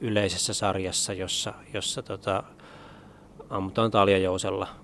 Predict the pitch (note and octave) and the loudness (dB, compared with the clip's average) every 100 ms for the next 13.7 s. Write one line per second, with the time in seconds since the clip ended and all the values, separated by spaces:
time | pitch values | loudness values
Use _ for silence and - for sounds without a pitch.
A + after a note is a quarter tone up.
0 | - - G#2 A2+ A2+ G#2 G#2 G2 G2+ G2 | -12 -2 2 4 6 4 2 2 2 2
1 | F#2+ F#2+ F#2 G2 F2+ F2 G2 F#2 F2+ - | 2 0 -4 -6 -8 -6 -6 -6 -6 -12
2 | - - F#2+ F#2 - G#2 F#2+ F#2 - F#2+ | -16 -6 -4 -4 -6 -4 -4 -4 -8 -8
3 | F#2 F#2 - A1+ - B1+ G1+ D#2+ - - | -8 -8 -8 -10 -8 -8 -8 -8 -10 -12
4 | - - G2+ - - G#2 G2+ G2+ G2 G2 | -14 -4 -4 -4 -2 0 4 4 4 2
5 | F2+ G2+ F#2+ F#2+ - G#2+ F#2+ F#2+ F#2+ G2+ | 0 -2 0 -4 -6 -6 -4 -4 -4 -4
6 | F#2+ F#2+ - - - - - A2 G#2 G#2 | -2 -2 -6 -16 -20 -18 -8 0 0 0
7 | - A2 - - G2 F2+ - F#2+ F#2 - | -2 -4 -6 -10 -8 -6 -6 -6 -8 -10
8 | - G2+ F#2+ - - - - - - A2+ | -8 -6 -4 -6 -10 -20 -20 -20 -12 -4
9 | G2+ F#2+ - G2 G#2+ G#2 G2+ G2+ - - | -2 -2 -2 -2 -2 -2 -2 -2 -4 -6
10 | F#2+ F#2 F#2 - F#2+ F#2 F#2+ F#2 - - | -4 -2 -2 -2 -4 -4 -4 -6 -8 -10
11 | - - G#2 - - G2 F#2+ F#2+ F#2 G2 | -10 -12 -10 -10 -4 -2 0 -2 -2 -4
12 | F#2+ F#2+ - A2+ G#2+ G2+ G2 - - - | -4 -4 -2 -2 0 -2 -2 -8 -12 -6
13 | G2 F#2 - - - - | -2 -2 -4 -10 -8 -4